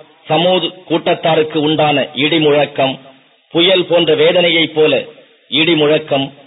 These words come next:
புயல் கொண்ட வேதனையை நான் உங்களுக்கு அச்சுறுத்துகின்றேன் என்று நபியே நீர் கூறுவீராக.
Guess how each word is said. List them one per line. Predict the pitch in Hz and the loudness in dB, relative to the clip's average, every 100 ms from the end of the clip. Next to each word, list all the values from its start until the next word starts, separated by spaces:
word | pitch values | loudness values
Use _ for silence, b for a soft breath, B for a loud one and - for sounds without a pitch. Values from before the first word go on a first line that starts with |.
| - | -4
புயல் | 175 185 165 | 0 2 0
கொண்ட | 165 151 | 0 0
வேதனையை | 147 170 165 151 147 | 2 2 0 0 0
நான் | 135 143 | 0 0
உங்களுக்கு | 139 143 143 123 135 | 0 0 -2 -2 -2
அச்சுறுத்துகின்றேன் | 127 196 180 - 160 156 143 139 117 - - _ _ - | -2 -2 -2 -2 -2 -2 0 -2 -4 -14 -20 _ _ -4
என்று | 147 147 | -2 0
நபியே | 135 143 156 151 151 151 | 0 0 0 2 0 -2
நீர் | 139 139 | -4 -4
கூறுவீராக. | - 156 156 135 127 120 117 | -2 -2 0 0 0 -2 -4